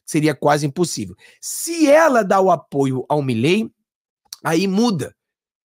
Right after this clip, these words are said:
E a direita passa a ser favorita para ganhar as eleições. A questão agora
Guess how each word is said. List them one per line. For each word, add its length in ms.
E 380
a 80
direita 500
passa 360
a 20
ser 260
favorita 760
para 160
ganhar 280
as 100
eleições. 560
A 60
questão 380
agora 400